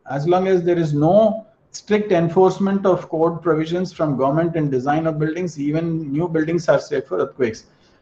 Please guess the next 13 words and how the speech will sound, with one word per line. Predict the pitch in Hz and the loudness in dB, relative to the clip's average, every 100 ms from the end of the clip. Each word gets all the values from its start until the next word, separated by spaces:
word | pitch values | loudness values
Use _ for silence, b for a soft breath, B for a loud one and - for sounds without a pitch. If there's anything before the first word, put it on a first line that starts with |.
| _ | _
Chandra | - 170 190 | 2 6 6
Saab | 180 202 196 | 8 8 6
is | - | 6
feeling | 180 196 170 | 4 6 4
very | 170 180 | 6 8
bad. | 170 190 196 202 - | 8 6 4 0 -8
Chandra | - 165 180 | -6 0 0
Saab, | - 180 180 180 - | 4 4 4 2 -6
no | 160 185 | -2 -2
point | 190 190 180 | 0 -2 -2
in | 175 | -2
feeling | 165 165 165 160 | -2 -4 -2 0
bad. | 151 147 147 | 2 2 0